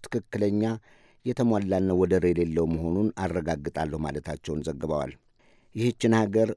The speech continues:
በሚገባ ከማገልገል ወደ ኋላ የምንልበት አንዳችን ምክንያት የለም። በአካባቢያችን ሀገሮች ውስጥ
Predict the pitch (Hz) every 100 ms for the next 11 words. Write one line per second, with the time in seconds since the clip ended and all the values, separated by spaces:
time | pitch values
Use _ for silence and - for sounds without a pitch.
0 | - 104 107 104 85 101 90 98 - 101
1 | 92 92 90 98 98 98 95 95 95 92
2 | 92 95 95 92 90 85 98 - 107 98
3 | 90 101 95 82 92 85 82 76 73 65
4 | _ _ _ - 78 - 90 90 90 90
5 | - 92 90 85 90 - 143 -